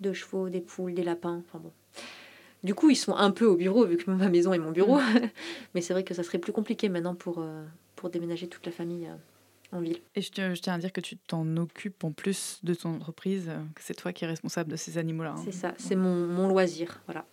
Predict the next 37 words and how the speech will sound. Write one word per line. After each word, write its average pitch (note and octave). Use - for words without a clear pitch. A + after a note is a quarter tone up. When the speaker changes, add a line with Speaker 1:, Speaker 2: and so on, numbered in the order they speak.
Speaker 1:
Il F#3
y F3
en E3
a F3+
qui F3
lisent E3+
des F3+
livres E3+
ou -
qui -
font F3
du F3+
sport, E3
moi E3+
j'ai F3
des F3
animaux. F3
<laughs> -
Chacun F#3
son F#3
truc. -
Speaker 2:
Il G3+
y -
a -
un F#3+
truc B3
qui A#3
m'interpelle, G3
euh, F3
enfin, E3+
je, E3
je, E3+
je E3+
m'interroge F#3+
en, E3+
en F3
t'écoutant. F#3+